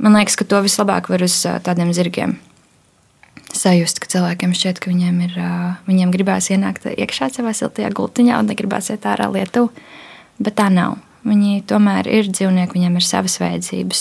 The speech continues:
sugai raksturīgas vajadzības, tāpat kā mums ir savas, ā,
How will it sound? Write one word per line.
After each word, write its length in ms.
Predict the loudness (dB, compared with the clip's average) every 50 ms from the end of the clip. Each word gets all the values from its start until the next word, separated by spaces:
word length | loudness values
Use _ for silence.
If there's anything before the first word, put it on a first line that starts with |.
| -4
sugai 240 | -4 -2 -2 -2 -2 -2
raksturīgas 640 | -4 -6 -8 -12 -8 -6 -6 -4 -4 -6 -8 -10
vajadzības, 520 | -8 -6 -6 -6 -6 -6 -6 -8 -8 -6 -6
tāpat 240 | -4 -2 -2 -2 0
kā 100 | 0 2
mums 300 | 4 4 4 4 2 0
ir 80 | -2 -4
savas, 380 | -2 0 0 -2 -2 -2 -4 -4 -4 -6 -6
ā, 160 | -6 -8 -8